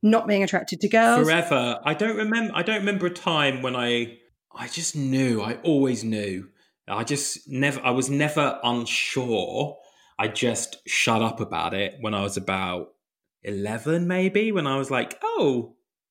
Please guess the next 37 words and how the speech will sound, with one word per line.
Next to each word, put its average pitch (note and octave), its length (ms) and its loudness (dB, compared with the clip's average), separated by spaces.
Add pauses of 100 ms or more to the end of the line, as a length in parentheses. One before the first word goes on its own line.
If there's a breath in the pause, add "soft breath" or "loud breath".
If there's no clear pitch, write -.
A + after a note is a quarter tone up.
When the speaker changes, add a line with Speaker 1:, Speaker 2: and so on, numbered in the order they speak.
(280)
Speaker 2:
I C#3+ 60 0
was F#3+ 140 0
never A3+ 240 2
like, D3 360 2
"Oh, E3 220 0
I D#3 80 0
wonder D#3+ 300 -2
if D#3 140 -4
I D3+ 80 0
like C#3 300 0
boys." A2+ 320 0
I A2+ 60 -6
was A2+ 120 -8
like, A2 180 -10
"I E3+ 140 -8
just F#3 200 -12
like F2+ 180 -10
men. F#2+ 240 -8 (400)
That's - 240 -10
it." G#3 120 4
Speaker 1:
Mm-hmm. G#3+ 200 0 (520)
Speaker 2:
I B2+ 120 0
just D3+ 200 -4
knew. C3 520 2
And C3+ 120 -2
that's, - 380 -2
you B2+ 160 -6
know, G2+ 220 -8 (400)
a - 80 -8
privilege E3+ 680 0
of C3+ 180 2
its B2+ 160 -2
own. C3+ 340 4
But D#3+ 80 0
I, D3+ 120 2
and D#3 320 0
then D3+ 380 0